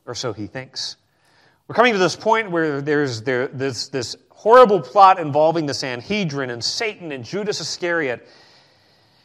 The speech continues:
What's going on? It feels like there's no one at the controls of the plane. And yet we realize that through all of this, God is firmly in control, working his plan.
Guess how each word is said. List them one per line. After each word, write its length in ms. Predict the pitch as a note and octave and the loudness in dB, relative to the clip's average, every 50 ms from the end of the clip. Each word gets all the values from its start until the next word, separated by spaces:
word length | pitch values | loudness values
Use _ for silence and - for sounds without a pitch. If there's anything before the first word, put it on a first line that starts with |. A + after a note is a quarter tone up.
| _ _ _ | _ _ _
What's 460 | - C#3+ C#3+ D#3+ A#3 D4+ D4 A3+ - | 0 4 6 10 10 10 10 10 6
going 280 | B3+ A3+ G3+ F3+ F3 | 6 6 8 8 8
on? 220 | G3 A3+ G#3 E3+ D3+ | 8 8 8 8 6
It 140 | D3 - - | 4 2 4
feels 260 | A3 A#3+ A#3+ G3+ E3+ | 8 8 8 10 10
like 180 | F#3+ F#3 F3 | 10 8 10
there's 220 | D3+ F#3+ F3 C#3 D#3 | 8 4 2 4 4
no 180 | E3+ F3 G3 | 6 6 8
one 200 | G#3+ G3+ G#3 F#3 | 8 6 6 4
at 100 | F3 F3 | 4 2
the 80 | F3 F3 | 0 -2
controls 560 | - E3 C#3 - - G3 G3 F#3+ F#3+ E3+ C#3 | -4 -4 -6 0 4 4 6 6 4 2 0
of 100 | D#3+ B2+ | -2 -4
the 80 | A#2+ A2+ | -6 -8
plane. 460 | - - - E3 E3+ D#3 B2 A2 A2+ - - _ _ _ _ _ _ _ _ _ _ _ _ _ _ _ _ _ - | -10 -6 -4 -4 -2 -2 -4 -8 -14 -18 -20 _ _ _ _ _ _ _ _ _ _ _ _ _ _ _ _ _ 0
And 160 | F#3 F#3+ G3 | 2 4 6
yet 200 | A3+ C#4+ E4 D#4 | 6 4 4 4
we 120 | C#4 A#3+ | 2 0
realize 600 | G3+ G#3 A#3 A#3 A3+ G#3+ G3+ F#3 F3+ F3+ F3 - | 2 4 6 6 8 10 10 8 8 6 2 0
that 200 | - F#3 E3+ - | -2 -4 -4 -6
through 220 | - - G3+ G#3 A3 | -6 -2 -2 -2 -2
all 360 | B3+ - G3 G3+ G#3+ A#3 A3+ | 0 4 6 8 8 8 8
of 80 | G#3+ F3 | 6 4
this, 160 | F3+ D#3+ C3 | 0 -2 -2
God 340 | C#3 D#3+ E3 E3+ F#3+ G#3 A#3 | 0 2 4 4 4 2 0
is 160 | F#3+ E3 - | -2 -4 -6
firmly 580 | - - F3+ F3+ F3 F3+ F3+ E3+ D#3 D3 D#3 C#3+ | -4 0 0 2 2 2 0 0 0 0 0 -2
in 100 | C3+ B2+ | -4 -4
control, 420 | - F3+ D3 - D#3+ D3 C#3 C3+ | -4 -6 -6 -2 -2 -2 -2 -2
working 340 | B2 B2+ B2+ A#2 - C3 A2+ | -2 -4 -4 -4 -4 -8 -8
his 180 | B2 A#2+ A2 | -8 -8 -8
plan. 440 | - - - B2+ A2+ G#2 G2+ - - | -10 -10 -10 -10 -10 -10 -12 -16 -20